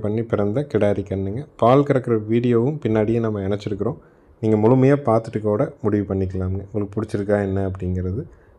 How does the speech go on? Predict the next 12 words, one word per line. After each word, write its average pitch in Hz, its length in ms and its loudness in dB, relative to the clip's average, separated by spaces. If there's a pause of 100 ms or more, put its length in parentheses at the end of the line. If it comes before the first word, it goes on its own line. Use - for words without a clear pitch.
(120)
கண்ணு 135 360 4
இரண்டு 120 300 6
அடி 113 100 6
உயரத்துக்கும் 117 640 4
குறைவாகத்தான் 104 600 2
இருக்குதுங்க. 95 520 -2 (480)
கன்று 131 300 6
மாட்டோட 123 380 6
விற்பனை 117 380 2
விலை 107 280 -2
நாற்பதாயிரம் 110 800 2
ரூபாய்ங்க. 92 540 0